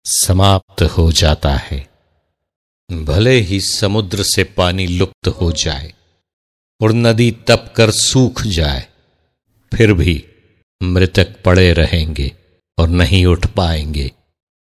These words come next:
जब तक आकाश का अंत नहीं होगा, वे नहीं जागेंगे, उनकी नींद नहीं टूटेगी। ओह,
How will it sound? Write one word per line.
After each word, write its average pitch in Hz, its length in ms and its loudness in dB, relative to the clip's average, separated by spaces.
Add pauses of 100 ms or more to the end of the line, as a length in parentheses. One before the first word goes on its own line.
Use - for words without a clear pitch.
(640)
जब 98 400 0
तक 113 240 2
आकाश 104 680 2
का 95 260 2
अंत 95 280 -2
नहीं 92 440 2
होगा, 85 360 -2 (840)
वे 87 280 2
नहीं 98 340 4
जागेंगे, 78 720 -2 (640)
उनकी 110 360 2
नींद 110 580 0
नहीं 104 500 2
टूटेगी। 90 680 0 (880)
ओह, 82 640 4